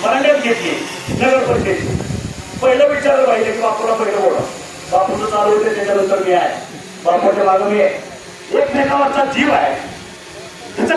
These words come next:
कारण काय? त्याचं कारण एकच आहे, जो बापूचा स्वभाव तोच माझा स्वभाव. परखड,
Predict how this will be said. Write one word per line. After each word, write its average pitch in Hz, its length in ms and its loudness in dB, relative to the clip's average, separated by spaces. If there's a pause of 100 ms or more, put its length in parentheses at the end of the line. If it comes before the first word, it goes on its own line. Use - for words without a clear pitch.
कारण 339 360 2
काय? - 380 2 (560)
त्याचं 180 180 0
कारण 226 380 2
एकच 233 320 2
आहे, - 220 2 (640)
जो 190 80 4
बापूचा 214 520 2
स्वभाव 233 380 4
तोच 240 180 0
माझा 160 220 2
स्वभाव. - 240 -6 (420)
परखड, - 400 0